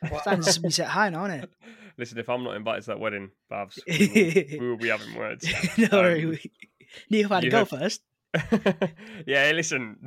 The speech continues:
Speaker 3: as I've said many times on the No Ratings Pod, Muzz Match, Deal Mill, all of
Speaker 2: <laughs>
Speaker 3: you apps
Speaker 2: Deal
Speaker 3: come
Speaker 2: Mill.
Speaker 3: to us,
Speaker 2: <laughs>
Speaker 3: we'll make something happen, you know what I mean? <laughs> Um,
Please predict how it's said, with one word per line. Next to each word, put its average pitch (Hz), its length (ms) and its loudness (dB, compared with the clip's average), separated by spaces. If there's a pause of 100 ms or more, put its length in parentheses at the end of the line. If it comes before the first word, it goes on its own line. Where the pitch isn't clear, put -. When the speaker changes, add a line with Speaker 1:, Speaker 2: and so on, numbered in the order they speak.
(360)
Speaker 3:
as 139 160 2
I've 143 80 -4
said 123 180 -6
many 135 220 -2
times 131 400 -2
on 123 80 -8
the 127 60 -6
No 127 120 -4
Ratings 123 300 -4
Pod, 120 360 -2 (280)
Muzz 139 380 -4
Match, 131 360 -2
Deal 139 300 0
Mill, 127 180 0
all 123 460 0
of 135 60 -2
Speaker 2:
<laughs> - 0 -
Speaker 3:
you 139 140 0 (120)
apps 147 200 0
Speaker 2:
Deal 190 200 4
Speaker 3:
come 175 140 0
Speaker 2:
Mill. 180 260 2
Speaker 3:
to 190 80 -4
us, 139 220 -8 (100)
Speaker 2:
<laughs> 185 140 0
Speaker 3:
we'll 156 180 0 (140)
make 156 100 -6
something 156 300 2
happen, 151 240 4 (120)
you 139 100 0
know 147 160 6
what - 20 -8
I 151 160 2
mean? 160 280 -4 (240)
<laughs> 160 220 -12
Um, 127 420 2